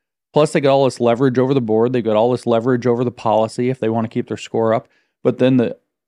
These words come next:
really nasty one is they also have all this because they're huge banks and they're tied up with huge amounts of, of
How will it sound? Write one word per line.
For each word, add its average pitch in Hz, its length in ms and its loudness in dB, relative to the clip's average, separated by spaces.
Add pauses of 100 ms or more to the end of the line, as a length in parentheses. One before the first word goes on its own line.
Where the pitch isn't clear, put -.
(120)
really 135 340 2
nasty 135 400 0
one 113 180 0
is 113 100 -4
they 110 140 0
also 143 360 0
have 113 120 -2
all 113 140 2
this 110 180 -6
because 110 260 -6
they're 104 240 -6
huge - 520 -6 (260)
banks 123 600 -6
and 110 80 -6
they're 107 80 -6
tied 113 240 -2
up 110 100 -6
with 101 120 -12
huge 120 220 -4
amounts 113 300 -4
of, - 220 -20
of 104 280 -8